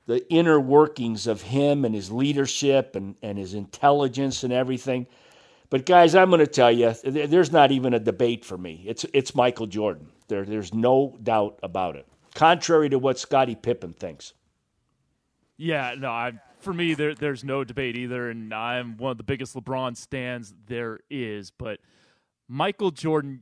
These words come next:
Speaker 2: you just felt like he was going to win every important game there was because of the fact that he was on the team. And those are some great <laughs> stories you, you shared about
Speaker 1: One
Speaker 2: M J
Speaker 1: more quick
Speaker 2: Saint.
Speaker 1: one.
Speaker 2: Yeah,
Speaker 1: Um,
Speaker 2: please do.
Speaker 1: all the,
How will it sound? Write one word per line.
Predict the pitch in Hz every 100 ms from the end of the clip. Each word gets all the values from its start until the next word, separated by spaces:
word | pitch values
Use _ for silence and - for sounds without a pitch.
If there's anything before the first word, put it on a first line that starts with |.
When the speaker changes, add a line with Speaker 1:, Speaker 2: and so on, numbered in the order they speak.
| _
Speaker 2:
you | 123 208
just | 202 185 156
felt | - 165 156 -
like | 127 123
he | - - 135
was | 131 131 -
going | 127 123
to | 123
win | 117 120
every | 107 104 113 120 117
important | 127 113 - 107 101 104 90
game | 104 98 95 90
there | 104 98
was | 90 98 87 87 -
because | 101 - 107 98 92 - _ _ -
of |
the | 98
fact | - 107 98
that | 101 - -
he | 117 107 101
was | 107 92 -
on | 101 95
the | 90
team. | - - 90 87 -
And | 104 98 92 - _ _ -
those | 123 160
are | 127
some | 135 110
great | 131 135 -
<laughs> | -
stories | 127 127 - -
you, | 127 -
you | 127 135
shared | 123 123 117 117 110 _ _ _ _ -
about | 120 131 120
Speaker 1:
One | 120
Speaker 2:
M | 123
J | 117
Speaker 1:
more | 107 104
quick | 104 214
Speaker 2:
Saint. | 107 131
Speaker 1:
one. | 131 143 _ _ _ 143
Speaker 2:
Yeah, | 139 147 117 139 135
Speaker 1:
Um, | 135 135
Speaker 2:
please | 156 170 123
do. | 131 139
Speaker 1:
all | 208 294
the, | 330